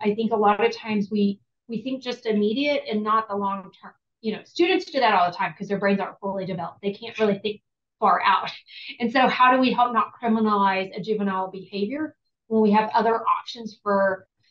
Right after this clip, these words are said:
um, consequences and different things and assistance so that that student can have a bright future? We don't want something, one mistake that happens in high school or even middle school,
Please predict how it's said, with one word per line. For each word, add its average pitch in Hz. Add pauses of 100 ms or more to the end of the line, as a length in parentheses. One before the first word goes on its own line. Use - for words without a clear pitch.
(240)
um, 180 (600)
consequences 233
and 202
different 226
things 208
and 202
assistance 196
so -
that 214
that -
student 226
can 285
have 214
a 202
bright 185
future? - (540)
We 233
don't 254
want 262
something, 202
one 247
mistake 208
that 202
happens 196 (160)
in 202 (560)
high 214
school 214
or 233
even 214
middle 214
school, 196